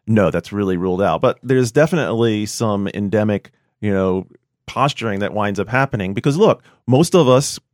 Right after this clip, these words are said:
we got our three sixties a year before we got P S three. We wound up playing three sixty for almost all of our multi-platform games because they performed better, and because for whatever reason, for a long time there at the beginning of the cycle, when,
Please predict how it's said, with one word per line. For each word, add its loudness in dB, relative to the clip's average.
we 0
got 4
our 4
three 0
sixties 0
a 2
year 2
before 2
we 4
got 2
P -4
S -4
three. -10
We 0
wound 2
up 2
playing 0
three 2
sixty -2
for 0
almost 0
all 4
of 2
our 2
multi-platform -2
games -4
because -4
they -2
performed -2
better, 2
and 0
because 0
for -2
whatever 4
reason, 2
for 2
a 6
long 4
time 2
there 4
at 0
the -4
beginning 0
of 2
the 0
cycle, 0
when, 0